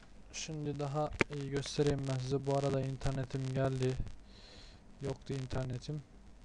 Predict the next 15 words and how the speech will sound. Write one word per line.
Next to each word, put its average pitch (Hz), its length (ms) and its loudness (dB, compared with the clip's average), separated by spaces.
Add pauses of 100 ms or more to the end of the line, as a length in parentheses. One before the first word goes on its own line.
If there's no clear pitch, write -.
(1160)
Bunu 151 220 0
biraz 151 300 6
daha 151 120 6
yukarı 147 320 4
çekmemiz 147 600 4
lazım. 127 280 2 (280)
Yani 135 260 -2
şöyle 143 300 -2
yapacağız 123 400 -2
onu 120 220 -4
da. 135 160 -4 (760)
Bakalım 127 380 -2
burada 127 320 -2
var 123 120 0
mı? 135 300 -6